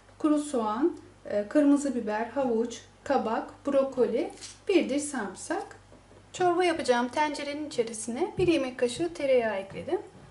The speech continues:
Çok az da sıvı yağ koyuyorum. Doğradığımız kuru soğanı ekleyelim. Bir iki üç dakika soğanları kavuralım yağda.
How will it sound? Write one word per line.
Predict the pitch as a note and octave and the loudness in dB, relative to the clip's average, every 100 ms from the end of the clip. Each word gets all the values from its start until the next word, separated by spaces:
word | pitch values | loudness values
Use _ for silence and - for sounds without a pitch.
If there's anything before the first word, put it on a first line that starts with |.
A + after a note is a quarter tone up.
| - | -16
Çok | - G4+ D4+ | -12 -6 0
az | B3+ A#3+ | 0 0
da | C4 | -4
sıvı | - A#3 | -4 -2
yağ | A#3 G#3+ G#3+ | -2 -4 -6
koyuyorum. | G3 F#3 F#3+ B3 F4+ - - - - - - _ _ - - - _ - - - - - - - - - - | -10 -10 -8 -2 -2 -4 -18 -20 -20 -20 -20 _ _ -20 -20 -20 _ -20 -20 -20 -20 -20 -16 -14 -12 -16 -2
Doğradığımız | G4+ F#4+ D#4+ A#3+ B3+ F4 - | 4 6 6 4 2 -2 -2
kuru | E4 | -4
soğanı | D4 C#4 B3+ B3+ | -4 0 2 2
ekleyelim. | A#3+ A3+ G#3 G3 C4+ G#4 - - - - - - - - - - - - - - D#5+ - - - - D#5+ - | -2 -4 -6 -4 -4 -6 -8 -16 -16 -16 -20 -6 0 0 0 -4 -6 -12 -12 -12 -12 -14 -20 -12 -2 -2 0
Bir | G#4 | 0
iki | G4+ F#4+ | 2 2
üç | - - | 2 2
dakika | A#3 - D#4+ | 0 2 -2
soğanları | E4 D4+ G#3+ G#3+ B3+ C4+ | 0 2 2 2 0 2
kavuralım | B3+ A#3+ A3 G3+ F#3 | 2 2 0 -2 -4
yağda. | F3+ E3+ | -4 -4